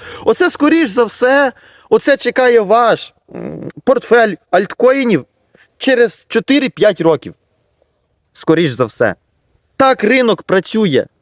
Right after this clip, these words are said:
Так ринок працює, і я теж зараз спілкуюся з людьми, і кажуть, ну, не продаватись, да, в них ще портфелі в плюсі, в плюсі, в невеликому, але плюсі.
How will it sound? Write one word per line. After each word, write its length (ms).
Так 140
ринок 280
працює, 560
і 80
я 120
теж 200
зараз 240
спілкуюся 540
з 80
людьми, 280
і 80
кажуть, 300
ну, 180
не 100
продаватись, 600
да, 340
в 100
них 140
ще 120
портфелі 480
в 80
плюсі, 440
в 160
плюсі, 440
в 60
невеликому, 540
але 200
плюсі. 400